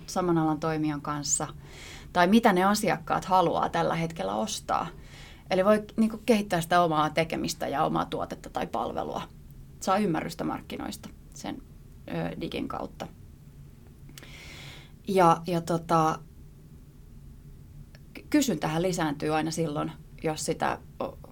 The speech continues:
verkostoa rakentaa enemmän. Et se nyt on niinku ihan selvä näin, näin yl-, yleisesti. Ja sitten ei paitsi tää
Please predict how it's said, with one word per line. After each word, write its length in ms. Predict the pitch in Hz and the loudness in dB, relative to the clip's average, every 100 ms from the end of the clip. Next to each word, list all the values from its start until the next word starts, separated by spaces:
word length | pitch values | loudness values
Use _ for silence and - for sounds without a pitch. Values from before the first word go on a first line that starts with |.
| - | 0
verkostoa 480 | 165 - 156 - - | 0 0 -4 -4 -4
rakentaa 460 | - - - - | -4 -6 -6 -4
enemmän. 340 | - - - 190 | -4 -6 -6 -6
Et 100 | 165 | -2
se 100 | 190 | -2
nyt 200 | 170 - | -2 -2
on 120 | 160 | -2
niinku 200 | 156 160 | 0 0
ihan 240 | 165 156 151 | 0 0 -2
selvä 340 | 156 147 156 151 | -2 -2 -4 -4
näin, 280 | 165 156 160 - - | -2 -2 -2 -6 -2
näin 220 | 160 156 | 0 0
yl-, 200 | 156 - - | -2 -4 -4
yleisesti. 640 | 165 - - - - - - - - - - - - | -2 -2 -6 -10 -14 -16 -16 -18 -16 -16 -16 -18 -6
Ja 80 | 190 | 0
sitten 260 | 220 220 226 | 0 4 4
ei 60 | |
paitsi 360 | 226 226 214 214 | 8 8 6 4
tää 380 | 208 190 185 | 6 8 8